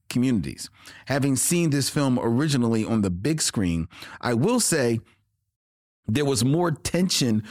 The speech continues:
for Leguizamo's character when he thought he was being targeted. It could have been the larger-than-life visuals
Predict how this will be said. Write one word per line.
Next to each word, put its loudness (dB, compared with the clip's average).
for 0
Leguizamo's 2
character 0
when 2
he 2
thought -2
he -2
was 0
being 0
targeted. -2
It -20
could 0
have 0
been 2
the 2
larger-than-life 0
visuals 0